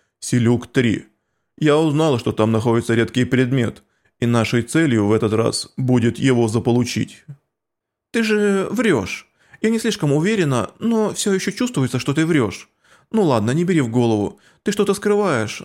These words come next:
ну ты, должно быть, переживаешь за меня, правда, Сатору?» Сатору колебался над тем, не должен ли он переживать, но, сделав так, он бы выдал ей свою ложь. «Все в порядке, Сатору, не волнуйся об этом,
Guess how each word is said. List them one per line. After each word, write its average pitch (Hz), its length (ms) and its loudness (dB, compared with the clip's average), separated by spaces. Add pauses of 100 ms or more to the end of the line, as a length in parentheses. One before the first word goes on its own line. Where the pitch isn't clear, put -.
ну 220 120 -2
ты, 220 120 -2
должно 190 340 0
быть, 175 180 -2
переживаешь 190 580 0
за 127 120 0
меня, 110 400 -2
правда, 202 300 0
Сатору?» 165 560 -2 (600)
Сатору 120 420 0
колебался 139 480 0
над 117 200 -2
тем, 165 340 -2
не 196 100 0
должен 151 400 0
ли 117 120 2
он 131 180 0
переживать, 123 720 0 (360)
но, 123 380 2
сделав 113 440 0
так, 190 320 -4 (400)
он 208 280 0
бы 208 200 4
выдал 147 380 2
ей 113 180 2
свою 135 280 2
ложь. 131 400 0 (680)
«Все - 200 -2
в 202 60 -4
порядке, 120 360 0
Сатору, 113 480 0
не 220 100 0
волнуйся 170 400 0
об 110 140 0
этом, 104 340 -2